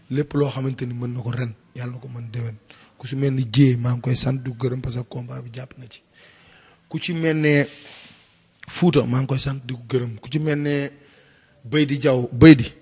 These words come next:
maa ngi koy sant di ko gërëm. Ku mel ne Beydi Diaw. Mais dafa am ñaar ñoo xamante ni bi ma dalee bëri ba léegi ñoo may sotti gàllaaj.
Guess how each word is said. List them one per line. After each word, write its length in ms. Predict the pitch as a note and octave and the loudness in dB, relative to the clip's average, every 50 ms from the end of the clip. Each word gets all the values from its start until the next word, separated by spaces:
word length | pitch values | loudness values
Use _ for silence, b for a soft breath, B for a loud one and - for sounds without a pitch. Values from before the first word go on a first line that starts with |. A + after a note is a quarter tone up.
| _ - | _ -6
maa 80 | B2+ | -6
ngi 60 | C3+ B2+ | -6 -4
koy 120 | C#3 C3 | -4 -4
sant 200 | - - C#3+ C3+ B2 | -4 -4 -6 -6 -8
di 60 | A#2 B2 | -8 -10
ko 60 | A2+ A2+ | -8 -4
gërëm. 200 | A2+ B2 A#2+ A#2+ B2 | -2 -2 -2 -2 -2
Ku 100 | - C#3+ | -4 -2
mel 200 | D3 D3 C#3+ C#3 | 0 0 0 0
ne 80 | C3+ | -2
Beydi 280 | B2 A#2+ C#3+ C3+ A#2+ B2 | -2 0 0 0 0 -2
Diaw. 200 | A#2 C3 A#2+ A2+ - B B B B B B B | -4 -4 -6 -8 -10 B B B B B B B
Mais 100 | C3+ C#3+ | 0 0
dafa 160 | D#3+ D#3+ F#3 | 2 2 0
am 100 | E3 E3+ E3 | 0 -2 -2
ñaar 220 | D#3 D#3 E3 D#3+ | -2 -2 -4 -4
ñoo 140 | D#3+ D#3+ D#3+ | -4 -6 -6
xamante 320 | C3+ D#3 D3+ D3 C#3 C#3 C#3+ | -6 -6 -6 -6 -6 -4 -6
ni 100 | C3+ C3 | -8 -8
bi 100 | A#2+ C3 | -6 -8
ma 100 | C#3 D3+ | -8 -6
dalee 260 | C#3+ D3+ D3+ D3+ C#3+ | -4 -4 -4 -4 -4
bëri 220 | C3+ B2+ D3 C3+ C3 | -6 -6 -8 -8 -8
ba 120 | B2+ D3+ | -10 -10
léegi 260 | D#3 D3+ D3+ C#3 C#3 | -8 -8 -8 -8 -10
ñoo 120 | C3+ C3+ C#3 | -12 -12 -12
may 120 | C#3 C3+ | -14 -14
sotti 260 | C3+ - C3+ - - | -14 -14 -16 -14 -16
gàllaaj. 320 | B2 B2 B2+ A#2+ A#2+ A#2 | -14 -12 -12 -10 -10 -12